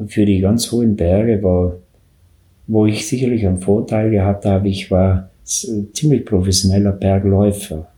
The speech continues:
wettkampfmäßig auch. Und das Klettern sowieso, so wie die anderen auch. Zum Beispiel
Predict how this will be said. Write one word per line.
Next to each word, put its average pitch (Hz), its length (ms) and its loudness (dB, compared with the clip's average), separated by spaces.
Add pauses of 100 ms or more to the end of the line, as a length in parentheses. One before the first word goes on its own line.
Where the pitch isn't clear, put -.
(140)
wettkampfmäßig 90 1000 -2
auch. 85 280 -8 (680)
Und 104 200 2
das - 160 0
Klettern 98 400 0
sowieso, 82 720 -2 (140)
so 90 220 -2
wie 87 80 2
die 87 100 2
anderen 87 380 0
auch. 80 400 -8 (1120)
Zum 98 160 0
Beispiel 95 560 0